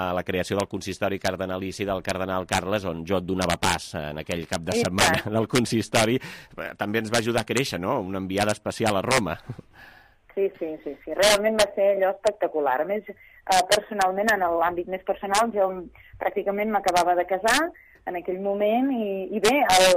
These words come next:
Speaker 2: el meu marit es va pagar el bitllet i també va venir.
Speaker 1: Sí.
Speaker 2: I me'n recordo que va ser amb
Speaker 1: Com
Speaker 2: la
Speaker 1: un
Speaker 2: Maria
Speaker 1: segon,
Speaker 2: Figueres.
Speaker 1: sí.
Speaker 2: Eh,
Speaker 1: Com
Speaker 2: va
Speaker 1: un
Speaker 2: ser
Speaker 1: segon
Speaker 2: molt,
Speaker 1: viatge de
Speaker 2: molt
Speaker 1: noces,
Speaker 2: bonic.
Speaker 1: sí.
Speaker 2: Exacte, exacte, a Roma, o sigui que vam,
Speaker 1: Ah.
Speaker 2: realment vam completar,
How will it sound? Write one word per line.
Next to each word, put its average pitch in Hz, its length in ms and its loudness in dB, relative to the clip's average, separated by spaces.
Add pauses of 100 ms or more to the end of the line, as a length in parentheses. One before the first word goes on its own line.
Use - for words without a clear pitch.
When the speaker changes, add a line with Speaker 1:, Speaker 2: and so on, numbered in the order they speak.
Speaker 2:
el 185 300 6
meu 196 180 2
marit 233 300 4
es - 80 -10
va 214 100 6
pagar 208 220 6
el 208 80 0
bitllet 233 320 4
i 269 80 -6
també 247 240 2
va 247 160 6
venir. 302 220 6 (680)
Speaker 1:
Sí. 254 240 0
Speaker 2:
I 254 60 2
me'n 220 240 2
recordo 208 400 4
que 226 120 4
va 202 100 6 (100)
ser 190 160 2 (180)
amb 185 140 2
Speaker 1:
Com 190 80 0
Speaker 2:
la 190 60 6
Speaker 1:
un 190 40 2
Speaker 2:
Maria 208 220 4
Speaker 1:
segon, 240 160 4
Speaker 2:
Figueres. 208 500 2
Speaker 1:
sí. 95 220 -4 (560)
Speaker 2:
Eh, 160 320 -14
Speaker 1:
Com - 180 -6
Speaker 2:
va 180 60 4
Speaker 1:
un 117 80 0
Speaker 2:
ser 127 80 0
Speaker 1:
segon 120 120 2
Speaker 2:
molt, - 80 2
Speaker 1:
viatge 117 200 2
de 110 100 4
Speaker 2:
molt 104 100 4
Speaker 1:
noces, 78 300 -2
Speaker 2:
bonic. - 160 -20
Speaker 1:
sí. 98 140 -2 (720)
Speaker 2:
Exacte, 233 480 2
exacte, 214 420 2
a 226 200 6
Roma, 226 360 4
o 220 140 4
sigui 226 160 -2
que 208 160 6
vam, 208 260 4
Speaker 1:
Ah. 240 80 -8
Speaker 2:
realment 220 360 4
vam 240 180 2
completar, 214 520 4